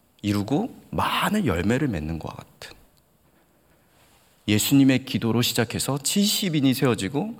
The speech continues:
그 칠십 인이 한 사람당 칠십 인씩 세운다 생각해 보십시오. 여러분, 사천구백 명이에요.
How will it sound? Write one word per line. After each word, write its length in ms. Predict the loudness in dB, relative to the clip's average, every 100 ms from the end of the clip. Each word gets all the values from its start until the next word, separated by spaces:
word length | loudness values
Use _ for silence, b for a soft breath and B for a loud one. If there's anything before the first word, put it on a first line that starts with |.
| -16
그 200 | 0 2
칠십 460 | 2 0 0 0 -2
인이 220 | 2 0
한 240 | 2 0 2
사람당 400 | 2 2 2 0
칠십 420 | -2 -2 -2 0
인씩 460 | 2 2 0 -4
세운다 380 | 0 2 2 2
생각해 380 | 2 0 0 -6
보십시오. 440 | -8 -4 -4 -4 -6 B B B B 0
여러분, 220 | 0 0
사천구백 680 | -2 -2 0 -2 -2 -2 0
명이에요. 560 | 0 -2 -4 -6 -10